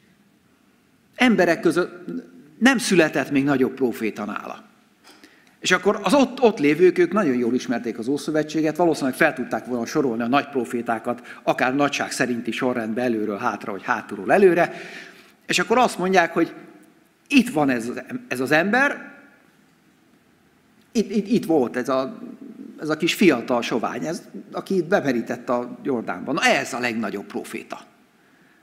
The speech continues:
aki valaha született. És utána azt mondja, hogy és voltak, akik hallgattak rá és megkeresztelkedtek, ők voltak a bűnösök és a vámszedők,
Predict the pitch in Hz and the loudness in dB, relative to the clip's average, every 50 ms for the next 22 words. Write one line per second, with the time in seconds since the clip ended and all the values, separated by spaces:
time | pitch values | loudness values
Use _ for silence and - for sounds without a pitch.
0 | _ - - 113 - - 127 117 120 139 139 123 101 92 101 98 - - 107 - | _ -8 -8 -6 -2 0 -2 0 0 0 0 0 -2 -4 -8 -10 -8 -8 -8 -8
1 | 104 - - - - - - - _ _ _ _ _ _ _ _ _ _ _ _ | -10 -12 -12 -14 -14 -16 -20 -20 _ _ _ _ _ _ _ _ _ _ _ _
2 | _ _ _ _ _ _ _ _ _ _ _ _ _ _ _ _ _ - - - | _ _ _ _ _ _ _ _ _ _ _ _ _ _ _ _ _ -6 -4 -2
3 | 202 196 208 220 247 285 262 - - 233 202 185 180 175 - - - - - - | 0 2 2 2 2 0 0 0 0 0 2 2 0 0 -4 -10 -18 -20 -20 -20
4 | - - - - 202 - 294 311 285 247 - - 147 117 - - - - - - | -20 -14 -10 -6 0 2 4 6 6 4 4 2 -2 -2 -4 -10 -16 -18 -20 -20
5 | - - _ _ _ _ _ _ _ _ _ _ _ _ _ _ _ _ _ _ | -20 -20 _ _ _ _ _ _ _ _ _ _ _ _ _ _ _ _ _ _
6 | - - - 135 127 - 175 190 196 170 175 160 156 - 156 - 143 135 123 123 | -18 -12 -8 -8 -2 2 4 4 6 6 4 2 2 0 -2 0 0 0 0 0
7 | 113 - - 120 113 - - 170 175 175 175 - 214 208 214 208 220 214 220 - | -4 -6 -6 -6 -4 -2 0 0 0 0 0 0 0 2 2 0 -2 -2 -2 -2
8 | 254 269 - - - - - - _ _ _ _ _ _ _ _ _ _ _ _ | -4 -4 -6 -8 -14 -18 -20 -20 _ _ _ _ _ _ _ _ _ _ _ _
9 | _ _ _ _ _ _ _ _ _ _ - 190 170 165 170 160 147 143 - 143 | _ _ _ _ _ _ _ _ _ _ 4 4 4 6 6 2 2 2 2 0
10 | 117 - - - - - 151 147 135 131 127 - 131 104 117 104 - 110 98 104 | -2 -2 -4 -4 0 4 6 6 6 4 2 0 -2 -4 -4 -6 -6 -6 -4 -4
11 | 104 117 123 113 - 160 165 208 240 247 - - | -2 -2 -2 -2 -2 -2 0 0 -2 -2 -4 -8